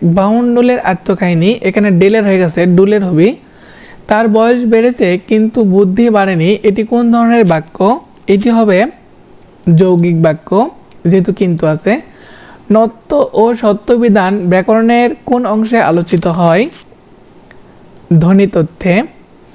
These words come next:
অপ কি ধরনের উপসর্গ? সংস্কৃত। পকেটমার শব্দটি কোন শ্রেণীর? মিশ্র।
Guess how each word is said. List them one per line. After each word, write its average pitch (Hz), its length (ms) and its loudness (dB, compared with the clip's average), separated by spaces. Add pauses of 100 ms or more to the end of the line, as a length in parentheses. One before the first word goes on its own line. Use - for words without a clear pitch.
(380)
অপ 240 440 0 (500)
কি 262 260 0
ধরনের 214 480 0
উপসর্গ? 170 720 0 (1400)
সংস্কৃত। 220 880 -2 (640)
পকেটমার 247 680 -2
শব্দটি 196 640 -2
কোন 240 220 -2
শ্রেণীর? 180 500 -2 (2000)
মিশ্র। 190 600 0